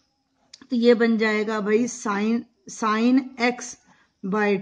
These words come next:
two minus cos x by four plus c। फ़ोर वन जा फ़ोर प्लस वन क्या बन जाएगा भाई? ये बन जाएगा five by four I is equal to is to power two x।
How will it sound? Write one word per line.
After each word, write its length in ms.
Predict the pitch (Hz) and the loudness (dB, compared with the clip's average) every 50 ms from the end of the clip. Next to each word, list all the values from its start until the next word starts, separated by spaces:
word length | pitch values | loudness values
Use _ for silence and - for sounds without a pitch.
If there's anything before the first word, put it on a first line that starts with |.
| 196 - | -2 -2
two 460 | 254 254 269 269 285 285 277 285 - - _ _ _ _ _ - | 0 2 4 4 4 2 0 -4 -12 -20 _ _ _ _ _ -6
minus 640 | 202 202 214 208 208 214 214 214 214 202 208 - - | -2 -2 0 0 0 0 0 0 -2 -4 -6 -8 -8
cos 320 | 202 208 214 214 202 - 226 214 208 | -6 -4 -2 -2 -2 -2 -4 -4 -4
x 140 | 214 - - 190 180 196 | -4 -6 -8 -8 -6 -4
by 180 | 202 190 185 175 - - - | -4 -4 -4 -4 -6 -8 -4
four 360 | 208 208 208 226 240 254 277 - - - _ _ _ _ - | -2 0 2 2 2 0 -2 -6 -14 -20 _ _ _ _ -8
plus 360 | 214 202 196 180 - - - | -6 -6 -6 -6 -8 -12 -16
c। 220 | - - 190 185 - _ _ _ _ _ - | -16 -16 -16 -16 -18 _ _ _ _ _ 0
फ़ोर 180 | 220 233 247 240 | 2 2 2 4
वन 200 | 240 233 240 233 | 2 2 2 2
जा 120 | 226 233 214 | 0 0 -2
फ़ोर 280 | - 226 226 233 226 - - | -2 -2 -2 -2 -2 -4 -4
प्लस 260 | 233 220 190 196 - | -8 -8 -8 -8 -8
वन 160 | 220 214 202 185 | -8 -6 -6 -4
क्या 160 | 226 226 233 | -4 -2 -2
बन 180 | 220 247 247 240 | 0 0 0 2
जाएगा 340 | 247 247 247 247 240 254 240 | 2 2 0 0 0 -2 -2
भाई? 140 | 196 202 208 | -2 -4 -4
ये 200 | 202 214 233 233 | -2 0 0 0
बन 220 | 202 226 226 214 | 0 0 -4 -4
जाएगा 520 | 196 208 208 202 202 190 208 214 233 254 269 - - - - - - _ _ - - - | -4 -4 -6 -6 -6 -6 -6 -6 -4 -6 -6 -8 -14 -20 -20 -20 -20 _ _ -16 -4 0
five 340 | 247 226 226 240 262 285 277 220 190 | 2 4 4 4 4 2 0 -2 -2
by 300 | 214 208 214 220 214 208 | -2 -2 0 0 0 0
four 520 | 208 - - 214 208 208 220 220 240 233 - - | -2 -4 -2 0 2 2 2 2 0 -2 -6 -8
I 420 | 214 208 208 220 214 196 170 - - _ _ - | -6 -4 -2 -2 -4 -4 -8 -10 -14 _ _ -8
is 200 | 233 233 214 180 | -6 -4 -4 -4
equal 340 | 220 208 - - 214 214 202 196 | -6 -8 -6 -6 -4 -4 -4 -4
to 60 | 226 226 277 233 220 | -6 -8 -6 -6 -4
is 180 | 226 214 - - - | -4 -4 -6 -8 -8
to 80 | 226 202 190 - | -8 -8 -6 -6
power 240 | 208 202 196 196 185 190 - 220 | -6 -4 -4 -4 -6 -8 -8 -6
two 160 | 214 208 214 220 | -4 -2 -2 0
x। 260 | 220 254 269 - - | -2 -2 -6 -8 -14